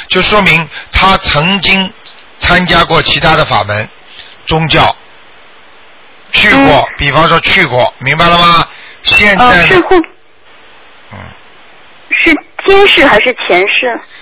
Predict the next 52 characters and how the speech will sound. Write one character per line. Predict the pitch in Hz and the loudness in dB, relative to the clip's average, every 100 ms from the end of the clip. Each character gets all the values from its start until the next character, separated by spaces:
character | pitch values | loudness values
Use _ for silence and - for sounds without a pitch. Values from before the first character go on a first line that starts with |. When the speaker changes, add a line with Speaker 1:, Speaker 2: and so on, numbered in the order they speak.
| - | -10
Speaker 1:
就 | - 196 | -2 2
是 | 190 | 2
Speaker 2:
有 | |
可 | 185 | 2
能 | 180 | 2
是 | 285 | -2
前 | 175 - 208 | -2 -2 -2
世。 | - - | -4 -2
Speaker 1:
有 | 190 | 0
可 | 196 | 0
能 | 165 160 | 0 0
是 | 156 | 0
今 | 135 147 | -2 -2
世。 | 131 120 110 - - | -2 -4 -6 -16 -12
就 | - 226 | -2 0
是 | |
说 | 220 214 | 2 0
他 | - - | 2 0
现 | - 233 196 | 2 0 2
在， | 196 170 - - - | 2 0 -4 -14 -6
就 | 202 202 | -2 0
是 | |
说 | 202 196 | 2 2
有 | 165 | 0
时 | 139 196 | 0 0
候 | 190 202 175 - - | 0 0 -2 -8 -8
对 | - 208 | 0 2
那 | 185 | 2
个 | 180 175 | 2 0
佛 | - 147 180 | 0 0 0
菩 | 151 175 | -2 -2
萨 | 180 160 | 0 0
他 | 139 156 | 0 0
也 | 131 | 0
信 | 113 170 151 | 0 -2 -2
一 | |
信， | 131 139 120 - - - - | -2 -4 -6 -10 -18 -16 -4
对 | 202 202 | 0 0
肯 | - 151 156 | -2 -4 -2
定 | 190 180 | -2 -2
其 | 160 170 | -2 -2
他， | 196 165 | -4 -4
其 | - 180 | -2 -2
他 | 175 190 | 0 0
的 | 180 | 0
宗 | - 185 | -2 -4
教 | 180 160 | -2 -2
他 | - 170 | 0 0
也 | 147 120 | 0 0
信 | - 165 | 0 -2
一 | 131 | -2
信， | - 123 | -4 -6